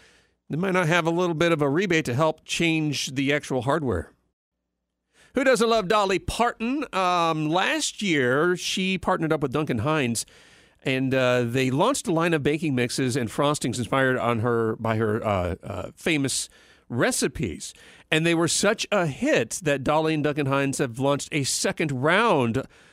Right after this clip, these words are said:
of these, uh, wonderful recipes later this month in January. You can start looking for Dolly Parton's buttermilk biscuits and Dolly Parton's cornbread. They'll sell for three twenty-nine each. You also have two separate flavors of brownies inspired by,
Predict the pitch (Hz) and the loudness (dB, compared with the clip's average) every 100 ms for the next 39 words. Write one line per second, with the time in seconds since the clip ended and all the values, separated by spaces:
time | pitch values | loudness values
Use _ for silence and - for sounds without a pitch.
0 | _ _ 139 147 127 120 139 131 127 113 | _ _ 0 0 0 -2 0 0 0 0
1 | 143 113 104 110 - 123 151 143 135 131 | 0 2 0 -2 -10 -4 -2 -2 -2 0
2 | 110 - 110 131 - - 127 113 107 - | 0 -2 -4 -4 -4 -4 -2 -2 -4 -6
3 | - _ _ _ _ 143 175 170 165 - | -12 _ _ _ _ -2 0 0 0 -2
4 | 226 349 135 113 117 262 247 139 85 - | 0 -2 -2 -4 -2 0 0 0 -2 -8
5 | _ _ _ _ - 123 175 151 160 143 | _ _ _ _ -8 -2 0 0 -2 -2
6 | 147 165 156 165 151 127 110 202 233 190 | 0 0 0 0 0 -4 0 2 2 0
7 | 127 107 202 226 - 254 - 143 117 - | -2 0 0 2 0 -2 0 -2 -2 -6
8 | - - - 180 185 165 185 180 156 - | -20 -20 -2 0 0 2 2 2 -2 -4
9 | - 226 269 247 202 185 208 175 170 - | -2 2 2 2 4 4 4 2 0 0
10 | 175 165 147 - 190 185 - - 147 110 | 0 0 -2 -4 -4 -6 -6 -2 0 0
11 | 95 101 - 190 294 - - - - - | 0 -2 -2 0 0 -2 -8 -10 -20 -20
12 | _ 110 120 143 147 135 143 131 - - | _ -2 -2 -2 -2 0 0 -2 -6 -8
13 | - 240 233 156 139 160 127 - - 180 | -2 0 2 2 2 0 -2 -4 -2 -2
14 | - 185 - - 160 165 170 - 143 113 | 0 -2 -2 -2 0 2 0 0 -4 -2
15 | 127 147 214 294 247 127 - 120 - 139 | 0 2 2 2 2 0 -4 -8 -6 0
16 | 120 120 120 117 113 | 0 2 2 2 0